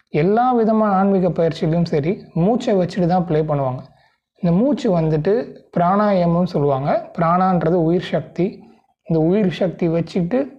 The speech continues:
நீங்க உங்க பிராணத்தை நீங்க வந்து, அஹ், உங்க உடல்ல இருக்கிற எல்லா விதமான, அஹ், உங்-, உங்களுடைய உடல் சக்தியை அதிகப்படுத்தலாம். உங்க உடல் டிஃபால்ட்டாவே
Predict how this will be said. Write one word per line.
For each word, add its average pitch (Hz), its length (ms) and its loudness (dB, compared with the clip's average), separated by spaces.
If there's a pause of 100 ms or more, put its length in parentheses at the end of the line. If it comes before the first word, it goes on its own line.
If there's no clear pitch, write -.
(140)
நீங்க 170 320 0
உங்க 160 240 0
பிராணத்தை 175 640 0 (800)
நீங்க 160 360 0
வந்து, 180 640 0
அஹ், 156 200 2
உங்க 156 420 2
உடல்ல 202 260 2
இருக்கிற 170 440 0 (500)
எல்லா 185 420 2
விதமான, 180 720 0 (560)
அஹ், 151 320 0 (600)
உங்-, 196 180 0
உங்களுடைய 196 460 2
உடல் 214 200 2
சக்தியை 190 480 -2
அதிகப்படுத்தலாம். 165 760 0 (320)
உங்க 160 260 0
உடல் 190 360 2
டிஃபால்ட்டாவே 190 920 0